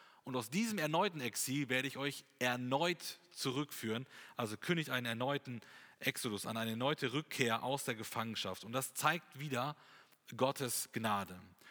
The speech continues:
Und jetzt die Verse acht bis elf, die sind wirklich äußerst faszinierend. Weil wir hier einen Einblick, einen sehr seltenen Einblick in Gottes Herz bekommen. Also ich glaube, Vers acht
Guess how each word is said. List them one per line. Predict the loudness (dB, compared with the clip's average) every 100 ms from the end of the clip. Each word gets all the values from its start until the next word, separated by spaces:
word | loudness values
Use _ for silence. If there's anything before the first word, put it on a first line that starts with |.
| -18 -18 -2
Und | 0 6
jetzt | 4 4 -4
die |
Verse | 2 4 4 2
acht | 2 0 -2
bis | -2
elf, | 0 0
die | -4
sind | -8 -2
wirklich | 0 0 -2 -6 _ _ _ _ _ _ _ _ _ 4
äußerst | 4 4 2 0 -2
faszinierend. | -2 -2 -4 -4 -4 -6 -8 -14 -16 _ _ _ _ _ _ _ -16 -16 -16 -18 -18 -12
Weil | 6 8 8 6 4 2
wir | 0
hier | 0 2 4 4 4
einen | 2 0 -4 2
Einblick, | 2 2 -2 -4 -4 -6
einen | -4 -4 -4
sehr | 0 2 4 4 2 0
seltenen | 2 2 2 -2 -4 -2
Einblick | 0 2 0 -2 -2 -4 -20 -20 -20 _
in | -6 -4 2
Gottes | 0 2 -2 -2 0
Herz | -2 -2 -6
bekommen. | -8 -10 -12 -12 -20 _ _ _ -20 -20 -20 -20 -20 _ _
Also | 2 2 0
ich | -4 -6 4
glaube, | 4 4
Vers | 2 0 4
acht | 4 4 2